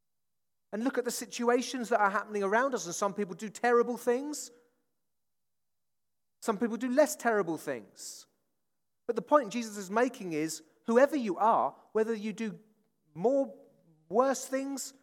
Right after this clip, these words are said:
or you do more good things, you both have a debt you cannot pay. This Simon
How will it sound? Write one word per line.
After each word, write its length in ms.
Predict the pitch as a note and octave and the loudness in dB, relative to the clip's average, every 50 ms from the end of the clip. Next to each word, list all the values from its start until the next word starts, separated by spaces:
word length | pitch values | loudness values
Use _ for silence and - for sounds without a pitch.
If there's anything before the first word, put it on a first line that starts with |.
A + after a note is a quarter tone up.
| _ _ _ _ - | _ _ _ _ 0
or 160 | G3+ G#3+ A#3 | 2 2 2
you 100 | G#3+ A3+ | 2 -2
do 160 | G#3 B3+ B3 | -4 -4 -4
more 200 | A#3 A#3+ B3+ B3 | -2 0 0 0
good 200 | G3+ F#3 F#3+ - | 0 -2 -4 -4
things, 480 | - - F3+ F3 G3 A3 A3+ A3 - - _ _ _ - | -4 -4 -2 -2 -2 -4 -6 -8 -10 -12 _ _ _ -8
you 120 | G#3 A3 | -8 -6
both 300 | F3 - B3+ C#4 C#4+ - | 2 6 6 6 6 4
have 120 | - G#3 F3+ | 0 -2 -2
a 60 | F3+ | 0
debt 260 | - A3+ G#3 F3+ - | 2 2 2 2 2
you 100 | G3+ G3 | -2 -4
cannot 400 | - - G#3 A3 A#3 A#3 F#3 - | -2 0 0 2 2 0 -2 0
pay. 380 | - F#3+ G#3 E3+ G#2+ A2 C3 D3 _ _ _ _ _ _ _ _ _ _ _ _ _ _ _ _ _ _ _ _ _ _ _ _ _ _ _ _ _ _ _ _ _ _ _ _ _ _ _ _ _ _ _ _ _ _ _ _ _ _ - | 0 0 0 0 0 -4 -8 -12 _ _ _ _ _ _ _ _ _ _ _ _ _ _ _ _ _ _ _ _ _ _ _ _ _ _ _ _ _ _ _ _ _ _ _ _ _ _ _ _ _ _ _ _ _ _ _ _ _ _ -2
This 160 | A#3+ B3+ A#3 | -2 0 0
Simon 880 | - - - - - A#3+ A#3+ C4 C#4 C#4 B3 G3 E3+ F3+ G#3 A#3 C4 | 0 -2 0 0 4 6 6 6 6 4 2 2 2 2 2 0 -2